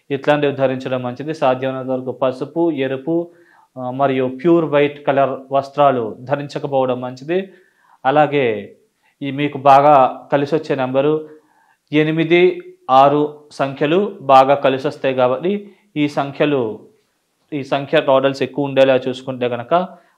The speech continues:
అన్ని పరాలకు కూడా లాభించి యోగించే అవకాశం ఉంది. అలాగే శని బుధవారాలు, ఆ, ప్రారంభించే పనులు కూడా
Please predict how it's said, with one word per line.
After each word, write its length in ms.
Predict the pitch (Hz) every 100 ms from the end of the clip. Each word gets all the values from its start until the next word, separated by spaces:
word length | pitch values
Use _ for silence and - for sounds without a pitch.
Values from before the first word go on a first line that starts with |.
| -
అన్ని 220 | 143 147 151
పరాలకు 320 | 147 139 131
కూడా 120 | 135
లాభించి 460 | 147 127 127 139 131 127
యోగించే 280 | 123 127 127
అవకాశం 360 | 117 117 117 127
ఉంది. 160 | 151
అలాగే 240 | 151 139 147
శని 240 | 147 139
బుధవారాలు, 580 | 147 143 135 135 127 127 131 - _ _ _ _ 131
ఆ, 80 | 127 123 120
ప్రారంభించే 580 | 139 131 139 139 135 135 127
పనులు 220 | 131 131
కూడా 200 | 131 135